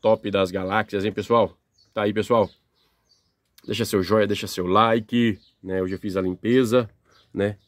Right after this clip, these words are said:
E eles estão muito, muito bonito. Muito bonito mesmo, tá?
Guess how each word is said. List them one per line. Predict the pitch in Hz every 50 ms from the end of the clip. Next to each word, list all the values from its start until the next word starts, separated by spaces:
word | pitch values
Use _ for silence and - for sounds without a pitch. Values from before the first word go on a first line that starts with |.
| _ _ _
E | - 98
eles | 107 120 120 113
estão | 120 113 - - _ 110 131 135 127 113 - _ _ _
muito, | - 120 139 165 151 - - 117
muito | 131 151 147 -
bonito. | 135 131 123 113 107 98 - - - _ _ - _ _ _ _ _ _ _ _ _ _ _ _ _ _ _ _
Muito | - 123 135 135 135 - 123
bonito | 113 104 107 107 107 107 113 135 135 - _ - 139 139
mesmo, | 139 131 120 123 117 120 123 127 127 131 127 113 104 110 110 113 113 107 98 - _ _ _ _ _
tá? | - 98 104 107